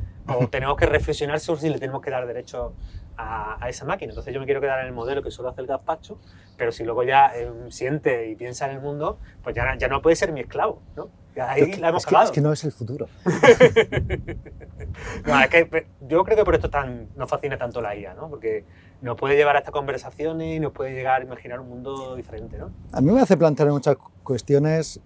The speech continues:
Speaker 2: te diría que filosóficas. Por ejemplo, hay una que es, eh,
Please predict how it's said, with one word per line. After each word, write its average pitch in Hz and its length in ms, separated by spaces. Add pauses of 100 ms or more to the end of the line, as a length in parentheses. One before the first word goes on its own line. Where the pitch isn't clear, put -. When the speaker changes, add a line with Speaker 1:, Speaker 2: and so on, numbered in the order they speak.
(200)
Speaker 2:
te 120 120
diría 113 180
que 151 80
filosóficas. 117 640
Por 113 100
ejemplo, 139 220
hay 127 100
una 160 180
que 139 180
es, - 160 (1400)
eh, 113 480